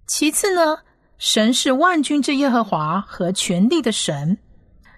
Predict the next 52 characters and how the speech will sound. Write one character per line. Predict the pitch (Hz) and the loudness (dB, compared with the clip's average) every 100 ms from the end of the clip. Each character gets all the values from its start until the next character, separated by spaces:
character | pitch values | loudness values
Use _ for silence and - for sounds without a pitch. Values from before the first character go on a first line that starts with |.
| - | -2
这 | 403 | 0
就 | 392 | 0
强 | 370 262 214 269 | 0 2 2 4
调 | 349 285 | 4 4
了 | 226 185 | 2 0
神 | - - 185 208 | -2 -2 0 0
无 | 233 285 | -2 -2
可 | - | -4
匹 | 185 - 269 269 | -6 -6 -2 -2
敌 | 214 175 | -2 -2
的 | 175 | -4
权 | 156 - - 170 240 | -6 -6 -2 0 2
柄 | 247 147 | 0 0
跟 | 180 180 | 0 2
能 | 165 147 190 | 2 0 0
力， | 226 - _ _ _ _ _ - _ | 0 -4 _ _ _ _ _ -20 _
意 | 370 381 | 0 2
味 | 370 302 | 4 2
着 | 254 240 | 4 4
呢， | 233 226 | 4 4
没 | 208 349 | 2 4
有 | 262 | 2
任 | 233 359 339 | 2 2 0
何 | - 190 | -2 -2
的 | 190 | -2
敌 | 196 190 | -2 -2
对 | 214 220 | 0 0
力 | 214 208 | 2 2
量 | 208 170 170 | 0 0 -6
可 | - 202 | -6 -2
以 | 233 180 | 0 -2
阻 | - 165 226 | -6 -4 -2
挡 | 247 160 | -2 -2
他 | - - 208 | -4 0 0
的 | 190 | 0
应 | 269 269 | 0 2
许。 | 196 - - - - _ _ _ _ | 0 -4 -10 -16 -20 _ _ _ _
最 | - 370 | -2 -2
后， | 311 359 269 - _ _ - | 2 2 2 0 _ _ -8
神 | - 220 254 | 0 2 2
是 | - 320 | 2 0
以 | 214 | 0
色 | 190 269 | 2 2
列 | 262 226 | 2 0
的 | 196 | 0
圣 | 202 - 330 254 | -2 0 2 2
者 | - 147 | 0 -6
和 | 139 220 180 190 | -6 -4 -4 -4
救 | - 285 214 | -2 0 0
赎 | - 165 | -2 -2
你 | 185 185 143 | 0 0 -2
的， | 156 | -8